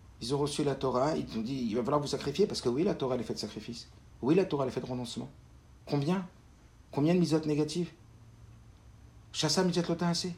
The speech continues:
Combien, combien de choses on doit se priver ? À combien de choses on doit passer à côté ? Combien de choses on doit dire non ? Combien ? Combien la, le, le,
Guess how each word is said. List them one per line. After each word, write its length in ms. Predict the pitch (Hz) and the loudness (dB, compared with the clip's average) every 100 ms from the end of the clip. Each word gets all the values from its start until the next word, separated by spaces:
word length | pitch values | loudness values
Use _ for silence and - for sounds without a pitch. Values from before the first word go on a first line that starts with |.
| - | -4
Combien, 300 | 185 202 202 | 4 4 4
combien 300 | 190 196 190 | 4 4 4
de 60 | |
choses 300 | 175 - 226 | 2 4 4
on 60 | 196 | 4
doit 160 | 123 107 | 0 -4
se 60 | |
priver ? 260 | - 117 123 - - - - - - | -8 -10 -10 -16 -20 -20 -20 -18 -4
À 100 | - | -2
combien 380 | - 226 220 202 | 6 8 10 8
de 40 | |
choses 300 | 175 208 220 | 8 8 8
on 40 | 190 | 6
doit 180 | 143 | 4
passer 220 | 131 123 131 | 0 -2 -2
à 60 | |
côté ? 260 | - 107 113 - - - - | -4 -6 -8 -16 -20 -16 4
Combien 300 | 233 233 226 | 8 8 8
de 60 | |
choses 200 | - 233 | 6 4
on 60 | 254 | 6
doit 140 | 190 | 4
dire 180 | 143 139 | 4 2
non ? 140 | 143 139 - - - - - | 0 -4 -10 -20 -20 -20 -12
Combien ? 460 | - 262 427 403 220 - - - - - - - - - | 2 8 10 8 4 -12 -20 -20 -20 -20 -20 -20 -18 4
Combien 360 | 240 220 294 | 6 10 8
la, 140 | 359 247 | 8 6
le, 140 | 185 | 6
le, 180 | 180 170 | 6 4